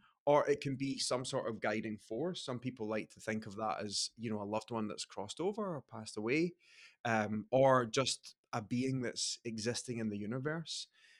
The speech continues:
Uh, when I was younger, when I first, you know, started doing this, I've been doing it since I was fifteen, you know, and that's twenty years doing the same,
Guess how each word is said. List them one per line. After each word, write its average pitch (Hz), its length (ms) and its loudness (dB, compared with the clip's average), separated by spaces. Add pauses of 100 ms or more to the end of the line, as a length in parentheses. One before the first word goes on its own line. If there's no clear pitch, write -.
(120)
Uh, 123 160 0 (160)
when 143 140 6
I 139 40 8
was 131 200 6
younger, 147 500 6
when 120 140 2
I 117 100 2
first, 123 400 0 (140)
you 127 120 -2
know, 113 100 0
started 117 340 4
doing 117 160 0
this, 127 200 -2
I've 120 80 -4
been 120 140 -4
doing 131 220 0
it 110 80 -6
since 113 180 -6
I 101 60 -6
was 101 100 -12
fifteen, 127 680 -4 (500)
you 113 60 -2
know, 107 120 2
and 113 80 0
that's 104 120 -6
twenty 120 320 -2
years 110 340 0
doing 110 300 -2
the 104 80 -4
same, 107 460 -4